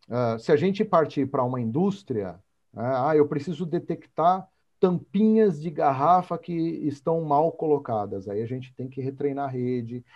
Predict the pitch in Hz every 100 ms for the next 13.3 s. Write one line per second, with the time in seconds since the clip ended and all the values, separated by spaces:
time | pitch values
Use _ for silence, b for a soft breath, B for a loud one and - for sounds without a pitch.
0 | b - 151 151 151 156 151 147 139 135
1 | 123 131 127 117 120 113 127 117 151 _
2 | 143 135 127 123 127 127 131 127 _ _
3 | 123 151 156 B 139 151 156 175 175 151
4 | 151 147 143 - 139 127 120 139 147 196
5 | 180 160 139 123 156 123 123 123 123 117
6 | 113 123 120 127 120 110 143 156 _ 127
7 | 120 120 123 _ _ _ _ _ _ -
8 | 123 127 139 135 143 135 127 123 113 107
9 | - _ _ _ _ _ 110 139 165 170
10 | 175 151 156 170 214 165 139 143 127 143
11 | 175 185 - 160 135 - _ _ _ _
12 | 156 185 190 165 165 165 - 143 139 135
13 | 120 107